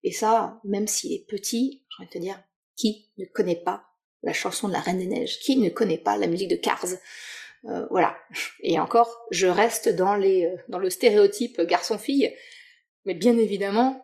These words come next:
euh, nos enfants connaissent par cœur les chansons des dessins animés.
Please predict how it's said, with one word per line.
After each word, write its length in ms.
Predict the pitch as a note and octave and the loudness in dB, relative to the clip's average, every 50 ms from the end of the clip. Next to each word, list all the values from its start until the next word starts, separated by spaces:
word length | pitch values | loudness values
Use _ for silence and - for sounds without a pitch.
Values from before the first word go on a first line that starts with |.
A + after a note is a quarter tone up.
| - _ - | -20 _ -20
euh, 220 | F3+ F3+ E3+ E3+ - | -16 -12 -10 -10 -10
nos 220 | F3+ F3+ G3 F3 F3+ | -10 -10 -10 -8 -10
enfants 480 | F#3 F3+ - - G#3+ A3+ A#3+ A#3+ - - _ _ _ _ _ | -10 -12 -10 -6 -4 -2 -2 -4 -6 -10 _ _ _ _ _
connaissent 420 | - G#3+ G#3 A3 A3 - - - _ | -4 -2 -2 -2 -4 -6 -10 -10 _
par 180 | - G3+ - - | -8 -8 -8 -4
cœur 400 | - F3 E3 F3+ F3 - - _ _ | -4 -2 -2 -2 -6 -10 -18 _ _
les 140 | - F#3 G#3 | -2 0 0
chansons 340 | G3+ - F#3 E3+ - - F3+ | 0 0 -4 -6 -6 -6 -4
des 100 | F3+ E3+ | -2 0
dessins 240 | E3 E3 D#3+ - E3 | 0 0 -2 -2 -4
animés. 340 | E3 E3+ D3 - - _ | -4 -4 -6 -6 -8 _